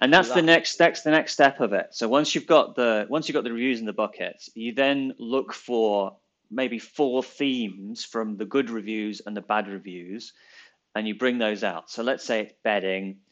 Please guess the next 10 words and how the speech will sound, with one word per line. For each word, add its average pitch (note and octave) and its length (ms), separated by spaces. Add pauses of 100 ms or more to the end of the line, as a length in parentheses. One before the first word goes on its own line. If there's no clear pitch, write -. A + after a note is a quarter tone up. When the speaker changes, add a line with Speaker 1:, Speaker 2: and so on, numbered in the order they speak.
(320)
Speaker 1:
One B2 180
of A#2+ 80
the A2 80
themes G#2+ 340
might G2 220
be G2+ 100
washability, F#2+ 920 (600)
and G2+ 480 (120)
for G#2 120
good. G2 440